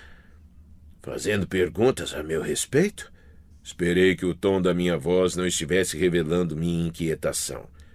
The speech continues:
"É, perguntando o quê?" "Aonde você vai quando sai caminhando, por exemplo? E por que você vai caminhar?"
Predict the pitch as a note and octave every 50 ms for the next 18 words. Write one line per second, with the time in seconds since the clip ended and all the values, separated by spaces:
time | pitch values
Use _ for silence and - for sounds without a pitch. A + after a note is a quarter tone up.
0 | - - - - - - - - - - - - - - - - - - - -
1 | - E2+ D#2+ D2 C#2 E2 D#2+ - - G#2+ G#2 G#2+ G#2 F#2+ F2+ F2 E2 E2 - -
2 | B2 D3 F3+ F3+ - - - - - - - - - - - - - - - -
3 | - - - - C3 B2+ C3 C#3 D#3 E3+ F3 E3+ B2 F#2+ F2+ A2+ G#2+ - - G#2
4 | F2+ D2 C#2 E2+ G2 A2 C3+ C#3+ - - - E2 D#2 - - - - - F#2+ E2
5 | - - - E2+ F2+ F2+ F2 F2 F#2+ G2+ A#2+ D3 - - - - - E2 - -
6 | - - - - - - - - - - - - - - - - - - - -
7 | - - - - - G#2 G#2+ A2+ - - A#2+ B2+ C3+ A#2+ - - - D#3 E3+ -
8 | D#2+ - C#2 - - - D#2 C#2 E2+ F#2+ D2+ - - C#2 C2+ C2 C2 B1 - -
9 | - B1 -